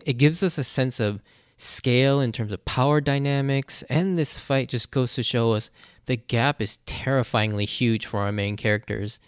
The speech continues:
It sets up our expectations of what kind of obstacles await our characters and how much progress they still have to make to get th-, to the ultimate goal. It gets you excited, and your imagination starts to run wild trying to see how they're ever going to get strong enough to contend with someone like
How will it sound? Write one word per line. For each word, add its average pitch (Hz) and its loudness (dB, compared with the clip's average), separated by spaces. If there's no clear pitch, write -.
It 143 2
sets - 0
up 139 0
our 123 2
expectations 117 -2
of 104 -4
what 123 -2
kind 139 0
of 107 -4
obstacles 120 -2
await 104 2
our 127 0
characters 120 0
and 110 -6
how 117 0
much 120 -4
progress 123 2
they 110 -2
still 127 -2
have 123 0
to 107 -2
make 110 2
to 110 -2
get 113 -2
th-, 117 -12
to 127 -2
the 104 0
ultimate 113 -2
goal. 120 4
It 143 2
gets - 2
you 320 4
excited, 151 4
and 113 0
your 120 4
imagination 135 2
starts - -2
to 127 0
run 107 0
wild 104 2
trying 123 0
to 113 0
see 113 -2
how 139 -2
they're 214 0
ever 147 2
going 123 2
to 110 -2
get 104 -2
strong 113 -2
enough 107 -2
to 113 -4
contend 143 -4
with 110 -2
someone 107 -2
like 101 -2